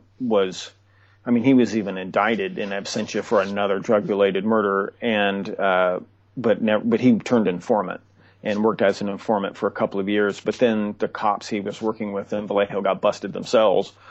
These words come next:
for corruption, and so he eventually ended up going to prison on, like, just other drug-related charges, uh, in the late seventies. Um, so, uh, and there was one suspect, they just never, Riverside is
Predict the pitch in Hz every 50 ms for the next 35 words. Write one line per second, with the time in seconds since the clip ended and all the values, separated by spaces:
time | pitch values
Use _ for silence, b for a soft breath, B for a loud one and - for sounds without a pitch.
0 | B B B - - 110 - - - 104 101 107 - - - - 101 98 95 95
1 | - - 95 90 90 - 113 101 - 131 143 135 113 98 131 127 120 - 117 110
2 | 107 104 101 98 95 95 92 95 95 92 - 101 92 95 95 - - - 104 98
3 | 107 95 90 92 90 92 92 95 92 95 - - 113 104 - - 107 98 92 92
4 | 90 - 101 92 95 92 90 - 98 95 - 92 - - - 95 98 - 101 101
5 | 101 - - - - - - 95 98 98 95 98 95 95 101 - - - 104 98
6 | 95 95 95 95 98 - B B B B B B B B B - 107 104 101 98
7 | 95 92 95 95 110 - - - - 147 131 120 110 107 104 101 101 98 - -
8 | 104 107 101 95 92 92 90 95 - - 120 117 117 107 107 104 123 131 135 135
9 | 127 123 110 - - 107 92 - 117 113 117 110 - 120 113 107 101 101 98 98
10 | 95 95 90 b b b b b b b b - 127 135 139 135 139 - - 120
11 | 113 110 104 107 - - _ _ - 123 117 -